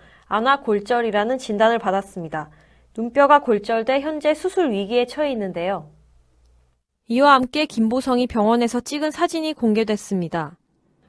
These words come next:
사진 속 김보성은 오른쪽 눈이 퉁퉁 부어 있음에도 왼손으로 주먹을 불끈 쥐어 보이며 의리 포즈를 취해 눈길을 끌고 있습니다.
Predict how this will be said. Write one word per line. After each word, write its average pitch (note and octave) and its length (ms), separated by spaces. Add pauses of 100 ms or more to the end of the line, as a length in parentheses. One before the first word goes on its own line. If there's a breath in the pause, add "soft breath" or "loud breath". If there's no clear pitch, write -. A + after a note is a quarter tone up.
사진 E4 360
속 D#4+ 200
김보성은 A3+ 800
오른쪽 A#3 420
눈이 G#3+ 260
퉁퉁 D#4 420
부어 A3 280
있음에도 G#3+ 600 (260 soft breath)
왼손으로 B3+ 560
주먹을 A3 400
불끈 A3 460
쥐어 G3+ 240
보이며 F#3 600
의리 A3 340
포즈를 C4+ 420
취해 C4 300
눈길을 G3+ 420
끌고 B3 300
있습니다. E3+ 600